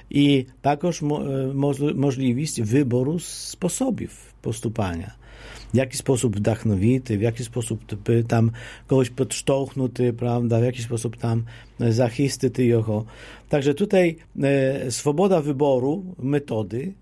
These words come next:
e, zawsze istnieje. E, k-, конечно, angiel nie aż tak rozumny i nie, nie aż tak przewidujący jak Bóg,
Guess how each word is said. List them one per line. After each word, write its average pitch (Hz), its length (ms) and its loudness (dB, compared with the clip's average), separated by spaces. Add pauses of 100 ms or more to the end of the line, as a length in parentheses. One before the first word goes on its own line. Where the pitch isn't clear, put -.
(340)
e, 127 40 -4
zawsze 123 340 -2
istnieje. 151 600 -2 (720)
E, 131 360 4
k-, 127 60 -12 (320)
конечно, 175 360 2
angiel 170 400 4
nie 190 200 0
aż 175 280 0
tak 170 280 0
rozumny 131 640 0
i 156 140 -2
nie, 165 320 4
nie 165 240 0
aż 151 200 -2
tak 156 280 2
przewidujący 131 1040 0
jak 123 240 2
Bóg, 131 360 -2